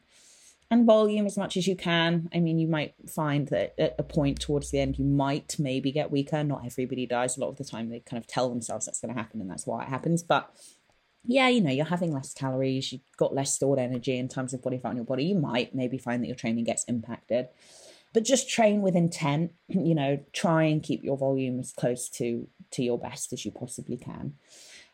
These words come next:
And to nail your daily servings of protein, that's it, guys. It's, it's lifting and it's protein. And those are the only things you can do to ensure your muscle mass when you're in a, a deficit.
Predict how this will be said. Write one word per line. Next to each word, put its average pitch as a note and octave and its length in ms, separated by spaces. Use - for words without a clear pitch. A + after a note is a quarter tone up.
And F#3 160
to G3 100
nail G3+ 540
your F#3 120
daily E3+ 360
servings D#3 560
of D3 120
protein, E3+ 720
that's A3 300
it, G#3+ 200
guys. D3 420
It's, E3 220
it's - 240
lifting G#3+ 480
and G3 100
it's E3+ 120
protein. E3 520
And E3 120
those E3+ 160
are F3 40
the F#3 120
only G3+ 200
things G3 300
you F3 60
can F3 100
do D3 200
to C#3+ 140
ensure D#3+ 280
your D3+ 100
muscle C3 300
mass - 380
when D3+ 160
you're D3 120
in C#3 380
a, D3 240
a D#3 60
deficit. A3 540